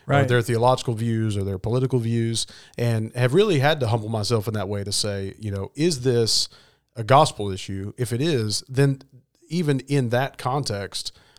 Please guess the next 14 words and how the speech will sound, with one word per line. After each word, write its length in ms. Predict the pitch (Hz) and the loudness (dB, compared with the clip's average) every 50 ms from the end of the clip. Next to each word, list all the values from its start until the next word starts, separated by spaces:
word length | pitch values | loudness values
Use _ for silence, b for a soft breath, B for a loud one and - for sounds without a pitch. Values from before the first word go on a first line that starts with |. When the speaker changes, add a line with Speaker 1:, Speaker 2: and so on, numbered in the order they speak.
| b b b | b b b
Speaker 2:
there 120 | 143 156 | 0 0
should 140 | 147 - 139 | 0 2 2
be 80 | 143 131 | 0 0
space 380 | - - - 135 131 127 - | 0 0 -2 -2 -2 -2 -2
for 200 | - - 107 101 | -4 -4 -6 -4
love 440 | 101 117 143 160 160 156 151 147 - | -2 0 2 4 4 4 2 0 -2
and 140 | - 107 104 | -6 -8 -4
grace 340 | 120 135 143 139 135 131 - | 0 0 2 2 2 0 -2
and, 240 | - 113 110 117 - | -4 -6 -8 -6 -4
and 300 | 120 117 113 113 110 - | -4 -4 -4 -4 -6 -4
conversation 640 | - 135 135 123 117 107 - 156 156 139 - 120 113 | 0 0 0 0 0 0 0 0 0 0 0 -2 0
about 240 | 113 110 107 113 | 0 0 0 0
it, 120 | 107 98 113 | -2 -4 -4
not 520 | 117 123 135 139 135 120 110 - - - | -2 0 2 2 2 0 0 -4 -8 -12